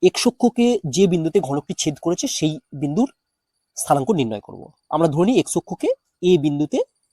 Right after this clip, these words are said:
ছেদ করেছে। যেহেতু ঘনকটির বাহুর দৈর্ঘ্য এ একক, তাই এই এ বিন্দুর স্থানাঙ্ক হবে এ কমা জিরো কমা জিরো।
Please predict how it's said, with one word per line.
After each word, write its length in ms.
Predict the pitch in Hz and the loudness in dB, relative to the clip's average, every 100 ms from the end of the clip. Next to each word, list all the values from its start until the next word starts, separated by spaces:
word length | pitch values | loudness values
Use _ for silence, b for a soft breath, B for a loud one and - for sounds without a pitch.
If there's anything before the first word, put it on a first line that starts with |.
| - | -4
ছেদ 160 | 180 127 | -2 -2
করেছে। 220 | - 107 - _ _ _ _ _ _ b b b 127 | -10 -16 -18 _ _ _ _ _ _ b b b 2
যেহেতু 320 | 170 240 202 226 147 | 6 6 4 2 -2
ঘনকটির 380 | 156 185 214 208 _ _ _ | -2 0 0 0 _ _ _
বাহুর 380 | 139 127 139 202 170 | 2 6 6 6 4
দৈর্ঘ্য 260 | 180 151 170 - _ _ | 4 4 0 0 _ _
এ 100 | 190 202 151 | 6 8 8
একক, 200 | - 254 _ _ _ _ _ - | 4 -2 _ _ _ _ _ 2
তাই 140 | 151 147 - | 4 4 0
এই 80 | 165 156 175 | -2 -2 0
এ 20 | 196 | 2
বিন্দুর 240 | 180 156 151 | 2 0 -2
স্থানাঙ্ক 280 | - 139 135 135 | -2 -4 -2 -2
হবে 140 | 165 440 _ _ _ - | -2 -2 _ _ _ -2
এ 80 | 160 147 | 0 0
কমা 180 | 151 208 - _ _ _ _ | 0 0 -2 _ _ _ _
জিরো 240 | 123 120 135 | -8 -2 -2
কমা 180 | 151 196 - _ _ - | 2 0 -2 _ _ -4
জিরো। 220 | 143 | -2